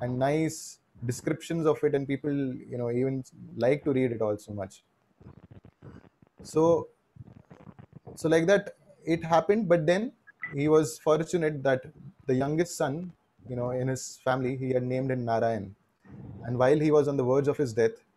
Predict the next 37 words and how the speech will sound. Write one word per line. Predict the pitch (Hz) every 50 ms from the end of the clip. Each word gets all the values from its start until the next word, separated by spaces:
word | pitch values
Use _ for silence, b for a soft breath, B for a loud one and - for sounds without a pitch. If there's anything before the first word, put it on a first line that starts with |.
| _ _ _ _
you | 117
know, | 113 113
somehow | 110 - 131 135 135 135 131 131 135 -
Ajamil, | 120 117 123 123 127 139 135 123
he, | 117 127 123 123 123 113 120 120 _ _ _ - - - -
he | 135
thought | - - 147 151 151
of | 160 -
his | - - -
son | - 135 127 101 95 - _ _ _ _ _ _ _ - - - - - - -
and | 131
he | 131 135
called | - 135 135 139 143
out | 143 139 131
his | 143 123 120
name, | 127 120 110 98 98 - _ _ _ -
"Narayan," | 123 156 175 175 180 180 175 156 127 110 98 101 101 _ - - _
you | - 117
know, | 117 120
he | 123 - -
shouted | 131 123 127 - 139 127
like | 117 110 107
that. | 101 98 98 - _ _ _ _ _ _ _ _ _ _ - - - -
And | 120 123 127 127 131 127 - - _ _ _ _ _ _ _ - - - - - - - -
the | 135 139
Yamdutas | 135 160 170 196 196 220 208 208 208 190
had | 175 180 165
actually | 151 139 - - 170 160
come | 165 160 156 160 160 156
to | 160 160 156 139 131 127 135 _ _
take | 151 151 147
his | 156 139 -
soul | - 135 127 113 104 - - - 123
and | 120 127 123 117
take | 135 127 -
him | 143 139
to | 131 143 139 135 127 123